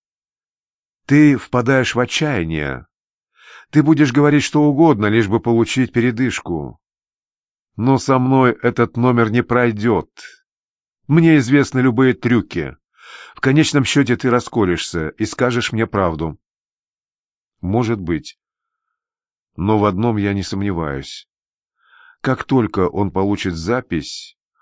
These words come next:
он меня убьет, как убивал других. Так что я ни в коем случае не должен сдаваться. Рив, словно читая мои мысли, говорит:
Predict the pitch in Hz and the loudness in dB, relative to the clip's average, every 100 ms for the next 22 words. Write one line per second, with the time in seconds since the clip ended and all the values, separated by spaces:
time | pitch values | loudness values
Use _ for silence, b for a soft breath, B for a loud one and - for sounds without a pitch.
0 | _ - 110 104 101 98 - 101 87 87 | _ -4 -2 0 -2 -2 -4 -6 -4 -4
1 | 76 65 _ - _ _ _ _ _ _ | -4 -6 _ -20 _ _ _ _ _ _
2 | - 92 95 98 92 95 90 95 76 67 | -6 -4 -2 -2 -2 -4 -4 -6 -6 -10
3 | 58 - _ _ _ _ _ b b b | -12 -20 _ _ _ _ _ b b b
4 | b b b - 107 - 117 107 101 147 | b b b -4 -4 0 0 0 0 0
5 | 143 - 123 107 - - 80 71 - _ | 0 -2 -2 -2 -2 -4 -4 -6 -10 _
6 | _ _ _ 98 104 87 120 110 107 104 | _ _ _ -4 -2 0 0 0 -2 -4
7 | 90 101 _ _ _ _ - 80 101 90 | -6 -10 _ _ _ _ -16 -6 -4 -2
8 | 80 - 85 69 69 _ _ _ _ _ | -6 -8 -12 -12 -16 _ _ _ _ _
9 | _ _ _ _ _ _ 110 135 120 123 | _ _ _ _ _ _ 2 2 2 0
10 | 123 113 104 113 113 104 98 95 98 127 | 2 2 0 -2 0 0 0 0 0 -2
11 | - 104 104 104 90 - | -2 -2 0 0 -2 -6